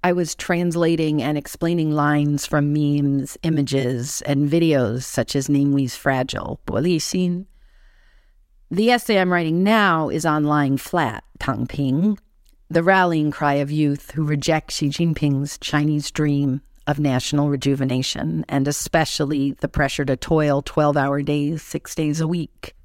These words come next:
known as nine nine six. And disillusionment is coalescing into a new non-cooperation movement with lying flat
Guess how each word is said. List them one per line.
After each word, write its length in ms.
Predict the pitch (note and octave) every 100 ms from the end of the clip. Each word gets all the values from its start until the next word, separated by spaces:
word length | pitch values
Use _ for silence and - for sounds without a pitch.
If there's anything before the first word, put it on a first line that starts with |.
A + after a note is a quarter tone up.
| - - _
known 200 | D#3+ D3
as 140 | C3 D3+
nine 240 | C#3 D#3+
nine 220 | C#3+ C3+
six. 520 | C3 C#3 - - - - _ _ _ _ - _ - - _ - _ _ _
And 160 | F#3 F#3+
disillusionment 880 | B3+ - A3+ A3 A#3 B3 A#3+ A#3+ A#3+
is 200 | F#3 E3
coalescing 800 | - - - F#3 E3+ E3+ - D#3
into 360 | D#3 E3+ - D#3+
a 60 |
new 300 | D#3+ E3 E3
non-cooperation 1200 | E3 D#3+ F3 F3+ - E3+ D#3+ D#3 D#3+ E3 - F3 D#3+
movement 500 | D3+ C#3 D3+ D#3 -
with 180 | - E3
lying 380 | E3 E3 D#3 D#3
flat 540 | - D3+ D3 D3 C#3